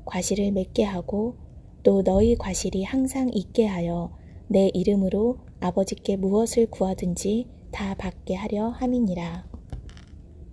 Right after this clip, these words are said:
제가 주님을 택한 것이 아니라 주님이 저를 택하심은 구원받은 이후의 삶 또한 은혜로 살게 하려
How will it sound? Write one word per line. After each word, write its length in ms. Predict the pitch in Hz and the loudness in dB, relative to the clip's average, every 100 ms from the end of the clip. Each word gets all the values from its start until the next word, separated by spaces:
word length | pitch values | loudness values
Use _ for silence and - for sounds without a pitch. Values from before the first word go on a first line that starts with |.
| - - - - - - - - - - - - - - - - - - | -20 -20 -20 -20 -18 -18 -18 -20 -20 -20 -20 -20 -20 -20 -18 -18 -18 -4
제가 260 | - 214 220 | 0 4 4
주님을 480 | 208 208 247 254 | 6 6 6 4
택한 300 | 247 277 294 | 2 0 -2
것이 240 | 277 254 214 | 0 0 0
아니라 580 | 175 170 175 180 180 - - - - | -2 -2 -2 -4 -6 -10 -16 -18 -10
주님이 520 | - 196 196 190 196 | 0 2 4 2 0
저를 300 | - 180 190 | 0 -2 -2
택하심은 800 | 190 247 277 262 196 180 180 170 - - - - - | -2 -2 -2 0 0 0 0 -2 -6 -16 -16 -14 -8
구원받은 760 | - 220 226 233 240 220 220 208 | 0 4 6 4 2 4 2 2
이후의 380 | 180 214 240 233 | 2 4 4 2
삶 240 | 269 269 | -2 -2
또한 420 | - 190 180 175 - | 0 0 0 -2 0
은혜로 320 | 185 208 214 | 2 2 2
살게 400 | - 240 - 196 | 0 -2 -2 -2
하려 400 | 190 185 196 233 | -2 -4 -2 -4